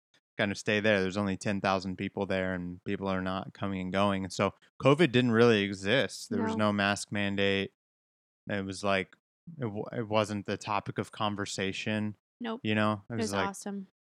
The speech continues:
Speaker 1: and so, yeah, it was just, it was really simple. It was just
Speaker 2: Yeah.
Speaker 1: a simple, small Montana town. And
Speaker 2: Yeah.
Speaker 1: I play golf with my railroad buddies, and then we,
Speaker 2: <laughs>
Speaker 1: we made friends super quickly.
Speaker 2: Super quickly, yeah.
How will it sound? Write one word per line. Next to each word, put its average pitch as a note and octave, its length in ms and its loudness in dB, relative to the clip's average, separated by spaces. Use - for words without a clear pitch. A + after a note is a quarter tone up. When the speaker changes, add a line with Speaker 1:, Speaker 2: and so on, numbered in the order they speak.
Speaker 1:
and G#2 140 -2
so, G2+ 280 4
yeah, G2+ 260 2
it B2 100 4
was C#3+ 160 2
just, - 340 -2
it C#3 40 -2
was D3 180 0
really F#3 260 4
simple. G#2 680 0
It G#2 60 2
was G#2+ 160 2
just C3 240 -2
Speaker 2:
Yeah. A#2+ 60 0
Speaker 1:
a G2+ 60 -6
simple, C#3+ 460 0
small A#2+ 540 -2
Montana A2+ 540 -2
town. A2 580 -2
And G2+ 120 -8
Speaker 2:
Yeah. G#3 300 -12
Speaker 1:
I G#2+ 80 -2
play A#2+ 240 -2
golf G#2+ 420 6
with G#2 200 -2
my G#2 120 0
railroad G#2 560 -2
buddies, G#2 520 -4
and G2 160 -4
then F#2+ 180 -4
we, A2+ 120 4
Speaker 2:
<laughs> A#2+ 120 0
Speaker 1:
we A#2+ 60 4
made A#2+ 340 4
friends A2 500 0
super A#2 400 -2
quickly. G#2 600 0
Speaker 2:
Super G2+ 100 -4
quickly, F3 420 -10
yeah. D#3 140 -12